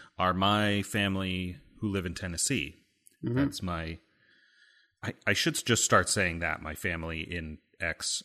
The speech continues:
Speaker 1: or Y. Like, my
Speaker 2: <laughs>
Speaker 1: family in Florida are hopefully not gonna get destroyed by Hurricane Dorian.
Speaker 2: Right. That would be
Speaker 1: Right
Speaker 2: good. How
Speaker 1: now
Speaker 2: are they
Speaker 1: as,
Speaker 2: doing? Do you
Speaker 1: as,
Speaker 2: know anything about them?
Speaker 1: as
Speaker 2: Are
Speaker 1: we
Speaker 2: they,
Speaker 1: speak.
Speaker 2: are they still
Speaker 1: They're,
Speaker 2: alive, or?
Speaker 1: they're hunkered down. Last I heard, uh, my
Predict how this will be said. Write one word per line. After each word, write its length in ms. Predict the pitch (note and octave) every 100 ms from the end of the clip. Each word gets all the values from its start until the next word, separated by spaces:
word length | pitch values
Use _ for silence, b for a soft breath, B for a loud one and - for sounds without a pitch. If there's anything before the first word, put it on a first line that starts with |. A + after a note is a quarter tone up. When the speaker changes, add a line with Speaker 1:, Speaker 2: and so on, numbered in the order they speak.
| -
Speaker 1:
or 160 | E2+ E2
Y. 260 | D#2 D2+
Like, 360 | D#2 E2 E2 - F3
my 160 | F#2
Speaker 2:
<laughs> 20 |
Speaker 1:
family 340 | F#2 G2 F2 E2+
in 80 | F2+
Florida 640 | - B2+ D#3 G2 A2 A2+
are 220 | G#2 F#2+
hopefully 640 | F#2 A#2 G#2+ G#2 F#2+ G2+ G#2+
not 260 | G2 F#2 -
gonna 320 | G2+ G2 F#2+ -
get 200 | - G2+
destroyed 440 | - - A2+ G#2+ G#2+
by 160 | G#2+
Hurricane 440 | A2 A#2 A#2 C3+ C3
Dorian. 460 | D#3+ D#3+ D2+ - - -
Speaker 2:
Right. 520 | F3 A#2 D#3 D#3 - -
That 160 | A#2+
would 140 | C3 A#2+
be 80 | A#2
Speaker 1:
Right 60 |
Speaker 2:
good. 80 | A#2+
How 100 | D#3+
Speaker 1:
now 60 | F#3
Speaker 2:
are 40 |
they 60 | F#3
Speaker 1:
as, 40 | C#3+
Speaker 2:
doing? 200 | A#2+ G#2
Do 60 |
you 40 | A2
Speaker 1:
as, 40 |
Speaker 2:
know 60 | B2
anything 200 | B2+ C3+
about 180 | C#3
them? 80 | C#3+
Speaker 1:
as 60 | D#3
Speaker 2:
Are 40 |
Speaker 1:
we 40 | A#2
Speaker 2:
they, 120 | A2+
Speaker 1:
speak. 120 | A#2
Speaker 2:
are 80 | A#2
they 160 | A2+ A2+
still 240 | - B2
Speaker 1:
They're, 240 | B2 C3 -
Speaker 2:
alive, 160 | F3
or? 140 | G2+ A2
Speaker 1:
they're 280 | A#2 C#3 D3
hunkered 460 | - D#3 D3+ C#3+
down. 440 | D3 C#3+ A#2+ G#2 A2
Last 320 | G#2+ G#2+ -
I 120 | G2+
heard, 440 | F#2+ B2 G2+ G2 F#2+
uh, 180 | G2 F#2+
my 340 | F#2 F#2+ F#2+